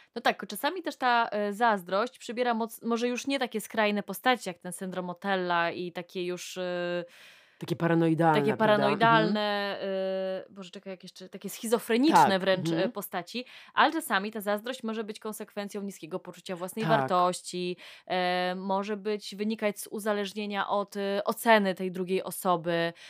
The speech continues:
Speaker 1: e, może też być, em, to, co u nas bardzo często się, y, przewija, powielaniem z, y, schematu związku rodziców.
Speaker 2: Tak, dokładnie. U mnie na przykład, wiesz co, było tak, że mama, e, zawsze powtarzała,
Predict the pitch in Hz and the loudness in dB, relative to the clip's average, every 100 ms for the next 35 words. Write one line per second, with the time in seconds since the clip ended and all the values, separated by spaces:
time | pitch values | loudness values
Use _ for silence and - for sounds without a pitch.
0 | - - 185 180 180 185 190 196 214 214 | -16 -2 2 2 0 0 -2 -2 -6 -2
1 | 208 196 190 208 208 - 220 208 202 202 | -2 -2 -6 -4 -4 -6 -4 0 0 0
2 | 202 202 202 196 202 202 190 - 208 - | 0 -2 -2 -6 -6 -8 -12 -6 -6 -2
3 | 185 208 196 185 202 196 - 277 277 - | -4 -2 -2 0 0 -2 0 2 2 -2
4 | 190 190 180 180 180 - 180 175 175 175 | -6 -4 -2 -2 -4 -4 -6 -4 -4 -4
5 | 175 - - - _ - 208 190 180 190 | -6 -10 -20 -20 _ -8 -2 -2 -2 -4
6 | 185 180 196 208 208 208 208 190 208 202 | 2 4 4 2 -2 0 4 4 2 -4
7 | 208 196 190 196 196 - 220 202 196 208 | -6 -6 -4 -2 -4 -4 -2 0 -2 -8
8 | 208 208 190 208 202 - 226 214 226 214 | -8 -8 -6 -4 -4 -2 0 2 0 -2
9 | 185 165 160 143 143 160 214 156 139 - | 0 2 4 2 -2 2 2 2 -4 -8
10 | - - 214 226 202 - 185 165 156 196 | -8 0 2 4 2 -2 -4 -4 -6 -4
11 | 185 180 170 165 165 165 165 156 - - | -2 -2 -4 -2 -2 -2 -2 -4 -10 -12
12 | - 156 147 175 185 160 - 165 160 151 | -6 -4 -4 -6 -6 -12 -10 -6 -4 -2
13 | 151 147 | 0 0